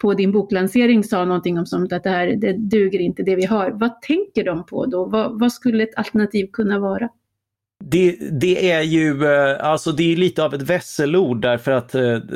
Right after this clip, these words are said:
Speaker 2: det, det är ju f-, få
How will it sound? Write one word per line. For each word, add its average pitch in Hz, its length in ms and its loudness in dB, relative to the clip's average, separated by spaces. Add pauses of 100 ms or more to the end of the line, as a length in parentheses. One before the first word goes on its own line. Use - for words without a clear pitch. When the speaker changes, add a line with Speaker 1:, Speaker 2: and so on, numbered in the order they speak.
(540)
Speaker 2:
det, 147 300 0
det 139 100 0
är 147 40 2
ju 151 80 2
f-, 151 200 -6 (500)
få 185 340 2